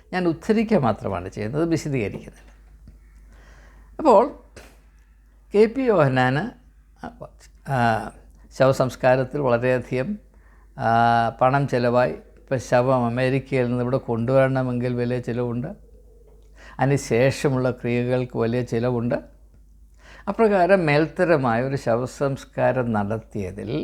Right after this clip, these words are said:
എന്തെങ്കിലും അപാകതയുണ്ടെന്നോ, അത് നടത്തുന്നതിന് ആരെങ്കിലും മേൽനോട്ടം വഹിച്ചു, അത് സിനിമാക്കാരാണ്, നാടകക്കാരാണ്,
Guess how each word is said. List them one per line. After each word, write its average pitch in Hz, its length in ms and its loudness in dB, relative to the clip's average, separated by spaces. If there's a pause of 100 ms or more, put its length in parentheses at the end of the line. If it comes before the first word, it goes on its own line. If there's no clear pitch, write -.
(680)
എന്തെങ്കിലും 226 1000 2 (200)
അപാകതയുണ്ടെന്നോ, 117 960 0 (720)
അത് 156 120 0 (100)
നടത്തുന്നതിന് 170 880 0
ആരെങ്കിലും 165 600 2
മേൽനോട്ടം 147 680 -2
വഹിച്ചു, 135 400 -6
അത് 139 80 -4 (100)
സിനിമാക്കാരാണ്, 131 800 -2 (100)
നാടകക്കാരാണ്, 127 960 0